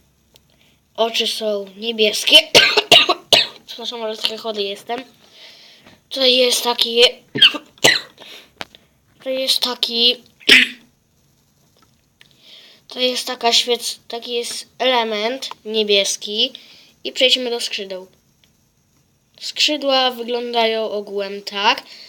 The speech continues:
Wyglądają tak jak u smoka Cola. E, tak więc,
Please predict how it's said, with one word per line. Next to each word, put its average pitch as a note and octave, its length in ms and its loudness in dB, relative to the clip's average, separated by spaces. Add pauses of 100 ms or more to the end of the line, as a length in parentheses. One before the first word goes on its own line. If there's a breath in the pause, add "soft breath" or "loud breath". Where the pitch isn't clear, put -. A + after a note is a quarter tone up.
(240 loud breath)
Wyglądają B3 580 0
tak A#3 180 -4
jak A3+ 320 0
u G#3+ 180 -4
smoka A3+ 380 -4
Cola. G#3 720 -2 (1600 loud breath)
E, G#3+ 400 4
tak A3 260 -2
więc, G#3+ 840 0